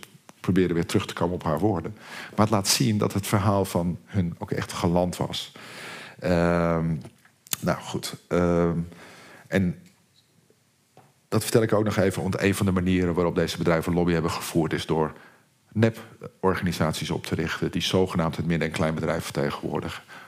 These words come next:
maar feitelijk betaald werden door Google en Facebook. Over lobby gesproken.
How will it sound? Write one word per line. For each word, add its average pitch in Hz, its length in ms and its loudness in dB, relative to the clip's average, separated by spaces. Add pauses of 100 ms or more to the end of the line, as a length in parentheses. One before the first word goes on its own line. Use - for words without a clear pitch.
(120)
maar 78 260 0
feitelijk 76 560 -2
betaald 73 360 -2
werden - 200 -4
door 78 120 -8
Google 78 280 -6
en 69 80 -4
Facebook. - 420 -10 (220)
Over - 300 -6
lobby - 220 -6
gesproken. - 520 -12